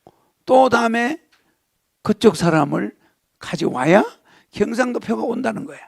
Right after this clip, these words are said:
그러니까 민주당의 딜레마는 경상도 사람을 꼭 영입해 와야만 대통령이 나온다.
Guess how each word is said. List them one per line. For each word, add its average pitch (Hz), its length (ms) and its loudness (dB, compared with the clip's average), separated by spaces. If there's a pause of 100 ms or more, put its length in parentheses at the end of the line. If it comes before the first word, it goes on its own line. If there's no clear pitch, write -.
(500)
그러니까 233 400 4
민주당의 214 760 2 (140)
딜레마는 185 640 2 (340)
경상도 226 720 -2
사람을 226 340 0
꼭 - 340 -2 (340)
영입해 214 380 4
와야만 175 520 2 (560)
대통령이 151 540 -2
나온다. 131 380 -16